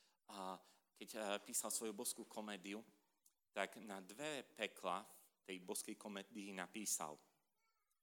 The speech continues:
„Vy, čo vstupujete, zanechajte všetky svoje nádeje.“ A ak, a chceme charakterizovať, čo je možné, a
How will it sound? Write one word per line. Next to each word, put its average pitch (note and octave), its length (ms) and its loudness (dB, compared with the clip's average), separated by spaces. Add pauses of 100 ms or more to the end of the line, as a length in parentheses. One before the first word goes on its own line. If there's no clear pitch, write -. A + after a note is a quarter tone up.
(320)
„Vy, A#2+ 80 2
čo B2+ 160 6
vstupujete, C3 640 6
zanechajte A#2+ 800 0 (640)
všetky - 320 0
svoje F#2+ 320 4
nádeje.“ F2 600 -6 (2000)
A G#2+ 160 8 (160)
ak, - 60 -4 (1200)
a G2+ 320 2 (160)
chceme C#3+ 240 0
charakterizovať, B2 800 2
čo - 160 2
je B2+ 80 4
možné, B2 480 2 (640)
a A2 160 6